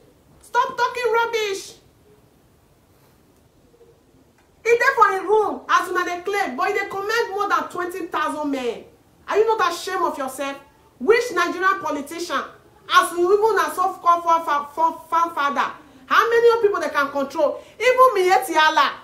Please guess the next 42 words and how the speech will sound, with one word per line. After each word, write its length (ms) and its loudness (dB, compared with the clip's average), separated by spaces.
how 180 4
many 160 0
people 180 0
they 160 2
fit 140 -2
dey 140 0
control? 520 -6
Even 240 4
as 80 -2
we 80 -4
dey 160 -2
talk, 200 0
so 180 -2
those 420 0
terrorists, 540 2
Fulani 360 0
wey 200 0
don 180 0
come 180 2
from 200 0
Mali, 300 0
and 340 -2
they 80 0
are 180 4
taking 300 0
over 240 4
from 200 2
Miyetti 340 -2
Allah. 400 0
Even 140 2
Miyetti 320 2
Allah 320 4
is 60 -4
still 180 0
answering 400 -2
sa, 260 0
sa, 200 0
sa 240 -4
to 180 -4
them. 200 -4
What 180 0
is 60 -4